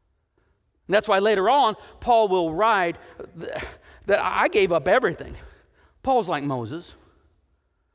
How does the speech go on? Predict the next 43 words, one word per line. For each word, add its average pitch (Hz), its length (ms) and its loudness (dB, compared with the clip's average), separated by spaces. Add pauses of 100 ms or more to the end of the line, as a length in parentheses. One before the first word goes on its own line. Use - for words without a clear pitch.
(300)
Paul 226 180 0
says, 202 280 -4
"You 277 80 -4
know, 220 80 0
I 220 120 2
had 202 160 -2
all 214 340 2
of 160 60 -4
this, 180 200 -6
and 208 100 -4
I 262 80 -2
just 202 200 -8
counted 160 360 -4
it 120 100 -8
as 107 160 -12 (280)
dung. 147 500 -10 (1800)
I 185 120 -4
just 185 320 -6 (500)
gave 160 260 -4
it 131 120 -6
up. 135 580 -8 (680)
And 160 160 -4
what 190 100 2
I 180 60 4
really 208 260 2
want 180 220 -2
is 165 120 -6
to 185 100 -10
know 175 200 -4
Christ. - 640 -10 (680)
And 165 160 -2
I 170 60 0
want, 170 300 -2
I 175 160 0
want 196 160 0
to 190 60 0
know 190 80 0
the 185 60 0
power 208 400 0
of 175 80 -4
his 170 120 -4
resurrection 190 540 0
and 240 360 0